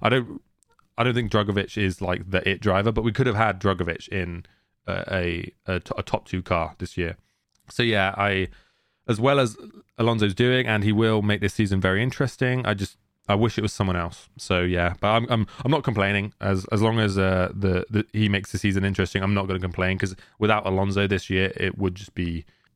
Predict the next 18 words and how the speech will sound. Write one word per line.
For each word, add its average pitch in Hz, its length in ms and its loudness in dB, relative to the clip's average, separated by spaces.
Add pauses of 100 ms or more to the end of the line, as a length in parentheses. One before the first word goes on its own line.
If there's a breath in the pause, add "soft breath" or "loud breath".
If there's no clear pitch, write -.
(120)
dross. - 540 -2
It 101 100 2
would 95 180 2
not, 98 320 2
<laughs> - 0 -
it 156 120 2
would 123 120 4
not 123 240 0
be 95 240 2 (480 loud breath)
interesting 95 460 0
in 90 100 0
the 90 80 -2
slightest, 85 460 -2
just - 160 -8
seeing 85 260 0
Max - 420 -6 (560)
come 90 200 -4
home 85 360 -2